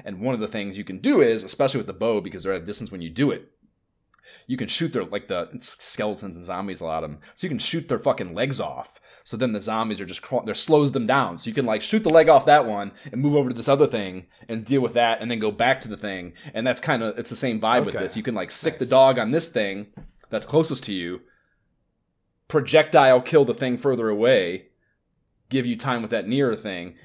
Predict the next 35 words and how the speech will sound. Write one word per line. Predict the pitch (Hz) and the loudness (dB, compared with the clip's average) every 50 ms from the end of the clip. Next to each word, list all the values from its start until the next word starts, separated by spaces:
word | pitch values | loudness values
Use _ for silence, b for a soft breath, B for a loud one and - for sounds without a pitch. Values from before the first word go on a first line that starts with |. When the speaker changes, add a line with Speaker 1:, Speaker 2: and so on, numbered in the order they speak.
| B | B
Speaker 1:
and | 104 104 104 107 | -10 -8 -6 -4
then | 123 120 110 104 | -2 -2 -2 -2
deal | 101 107 101 98 | -2 -2 -2 -2
with | 92 - | -2 -2
that | 101 98 95 | -2 0 -2
after | 90 - 90 | -2 -4 -8
the | 87 82 | -12 -12
further | - 107 104 95 92 87 | -8 -8 -6 -6 -6 -6
away | 87 92 95 | -6 -6 -8
thing | 90 92 85 80 | -8 -10 -10 -12
is | 71 80 | -10 -6
dead. | 95 98 92 78 - | -4 -4 -4 -4 -4
So | 110 104 | -6 -6
it's | 104 - - | -4 -4 -4
like | 113 101 | -4 -2
a, | 107 | -2
it's, | 98 90 95 - - - - | -2 -4 -4 -6 -10 -12 -12
again, | 101 90 92 107 95 82 | -12 -10 -8 -6 -6 -4
that, | 87 90 - | -6 -6 -6
those | 101 92 | -8 -8
little | 110 104 98 95 | -8 -6 -6 -6
mental, | 98 107 107 95 - 107 98 95 B B B B B _ | -4 -6 -6 -4 -4 -4 -4 -4 B B B B B _
changing | - 170 170 156 139 135 139 | -4 -2 0 0 0 0 -2
these | 131 117 | -2 0
action | 120 131 135 131 - 127 113 107 | 2 2 2 0 -2 -4 -4 -4
games | 113 113 113 107 107 | -4 -4 -4 -6 -6
into, | 107 101 - 110 | -8 -6 -6 -6
like, | 98 92 | -6 -6
a | 98 | -6
little | 110 117 117 | -6 -6 -6
bit | 104 92 | -6 -6
of | |
a | 98 | -6
mental | 98 120 127 123 104 | -6 -6 -6 -8 -10
puzzle | 85 95 92 85 87 87 82 B | -8 -8 -8 -6 -6 -8 -8 B